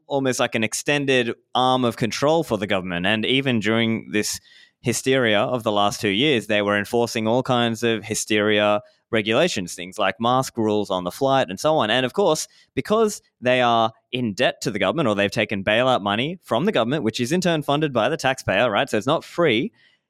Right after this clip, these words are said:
They then become the enforcement arm for government's hysteria, uh, regulations and control. So it's kind of a really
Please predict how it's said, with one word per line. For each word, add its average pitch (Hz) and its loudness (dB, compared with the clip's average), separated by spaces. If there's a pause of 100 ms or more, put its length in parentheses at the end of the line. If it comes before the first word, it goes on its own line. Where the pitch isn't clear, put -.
They 147 -2 (160)
then 135 0
become 120 0
the 113 2
enforcement 139 0
arm 95 2
for 110 0
government's 104 -4 (180)
hysteria, 104 2 (400)
uh, 90 0
regulations 95 0
and 87 -4
control. 104 -2
So 107 0
it's 117 -2
kind 175 0
of 147 0
a 131 2
really 156 0